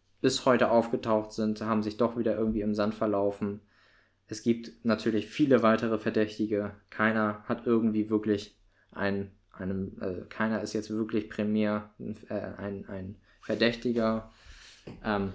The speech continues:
noch dazu kommt, dass Cooper heute, wenn er überlebt hätte, äh, um die neunzig Jahre alt gewesen wär-, oder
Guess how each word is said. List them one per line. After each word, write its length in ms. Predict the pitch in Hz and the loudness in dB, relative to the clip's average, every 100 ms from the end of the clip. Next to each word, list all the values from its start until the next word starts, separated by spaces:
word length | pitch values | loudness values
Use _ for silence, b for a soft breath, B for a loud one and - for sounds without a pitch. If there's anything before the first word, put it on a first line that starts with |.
| b b b b b _ _ | b b b b b _ _
noch 180 | 135 127 | 4 6
dazu 340 | 127 113 131 120 | 6 2 0 2
kommt, 300 | 135 120 117 | 2 4 2
dass 160 | 113 | -2
Cooper 400 | - 120 120 110 | -4 0 4 4
heute, 400 | 113 110 120 110 | 6 4 2 0
wenn 200 | 110 113 | 4 4
er 140 | 117 117 | 4 0
überlebt 480 | 113 104 110 110 | 2 2 2 0
hätte, 240 | 110 104 - - _ - | -4 -4 -4 -6 _ -6
äh, 180 | 104 | -2
um 260 | 101 120 117 | 2 4 4
die 80 | 110 | 4
neunzig 460 | 104 101 101 95 | 4 2 0 0
Jahre 320 | 95 110 123 95 | 4 4 4 0
alt 180 | 90 | -2
gewesen 500 | 92 92 92 98 95 | -6 -4 -2 -2 -4
wär-, 120 | 92 90 | -8 -6
oder 240 | 85 82 | -8 -8